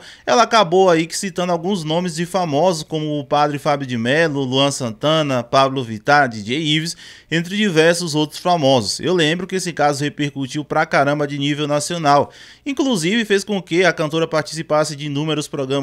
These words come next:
de televisão e tudo mais. Na época também surgiu rumores que alguns artistas iriam processar Juliana Bond. Isso não passou mais do que especulações. Se ela quis ganhar mídia com isso, realmente ela ganhou, até porque ela apareceu aí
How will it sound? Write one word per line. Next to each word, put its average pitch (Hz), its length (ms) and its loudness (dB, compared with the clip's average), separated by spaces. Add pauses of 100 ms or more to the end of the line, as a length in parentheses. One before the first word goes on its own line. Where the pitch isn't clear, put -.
(140)
de 123 120 -6
televisão 147 580 -4
e 185 60 -4
tudo 185 240 -6
mais. 151 260 2
Na 175 180 2
época 175 300 4
também 165 320 -2
surgiu 160 260 -4
rumores 185 440 -2
que 190 100 -2
alguns 180 360 -2
artistas 165 640 -4
iriam 202 340 -4
processar 196 760 -2
Juliana 160 460 -4
Bond. 139 340 -2
Isso 151 160 -8
não 156 80 -6
passou 165 360 -4
mais 135 260 -2 (320)
do 175 160 0
que 147 300 2
especulações. 147 1120 -4
Se - 160 -4
ela 208 180 2
quis 233 260 -4
ganhar 202 240 2
mídia 165 360 -2
com 214 180 -4
isso, 185 320 -2
realmente 165 600 -2
ela 156 200 2
ganhou, 160 300 0
até 139 220 -2
porque 160 480 -4
ela 151 200 0
apareceu 165 600 -2
aí 135 200 -2